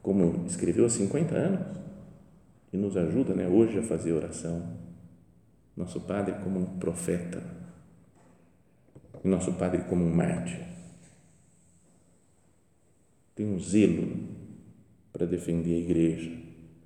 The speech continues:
zelo para defender a obra, né, tanto que ele escreve, né, pros seus filhos, suas filhas, fala, "Vamos manter firme a obra.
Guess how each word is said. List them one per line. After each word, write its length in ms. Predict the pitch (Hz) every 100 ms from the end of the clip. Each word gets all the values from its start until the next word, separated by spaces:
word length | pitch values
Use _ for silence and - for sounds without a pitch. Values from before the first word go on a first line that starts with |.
| - - - - 90
zelo 360 | 98 135 120
para 120 | -
defender 380 | 95 101 98 98
a 80 | 98
obra, 440 | 87 113 120 85
né, 100 | 82 82
tanto 180 | 95 -
que 60 |
ele 80 | 101
escreve, 400 | - 98 123 117
né, 80 | 87
pros 180 | 87 87
seus 200 | 107 -
filhos, 280 | 104 120 -
suas 180 | 92
filhas, 180 | - 113
fala, 140 | 101 101
"Vamos 180 | 113
manter 260 | 139 127 151
firme 460 | - - 147 156 85
a 280 | - - -
obra. 340 | 85 - -